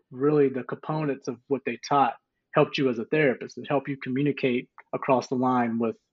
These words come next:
performance specialists, with nutritionists and such. So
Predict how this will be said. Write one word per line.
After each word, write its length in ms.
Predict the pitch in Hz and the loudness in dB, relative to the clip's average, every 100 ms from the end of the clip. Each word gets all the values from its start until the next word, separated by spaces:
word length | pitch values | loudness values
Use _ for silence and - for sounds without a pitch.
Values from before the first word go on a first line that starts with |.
| _ _ _ _ _ _ | _ _ _ _ _ _
performance 500 | 131 - 131 123 123 | -2 2 2 2 0
specialists, 520 | - 117 - 113 - | -2 0 0 -4 -6
with 160 | 123 - | -10 -4
nutritionists 560 | 123 - 135 - 120 120 | -4 0 0 0 -2 -4
and 100 | - | -2
such. 460 | 131 117 - - | 0 0 -2 0
So 360 | 139 120 110 | 4 4 2